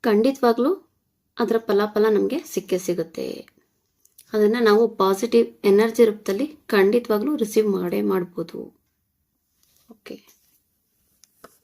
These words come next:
So ಇದೇ ರೀತಿ ನಾವೂನು ಸಹ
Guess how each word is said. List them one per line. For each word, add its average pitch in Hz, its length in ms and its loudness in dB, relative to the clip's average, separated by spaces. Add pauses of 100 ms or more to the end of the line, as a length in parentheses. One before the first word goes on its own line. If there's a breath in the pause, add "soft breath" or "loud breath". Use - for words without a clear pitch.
(2250 soft breath)
So 285 280 0
ಇದೇ 269 300 2
ರೀತಿ 254 280 2
ನಾವೂನು 220 400 0
ಸಹ 202 260 -4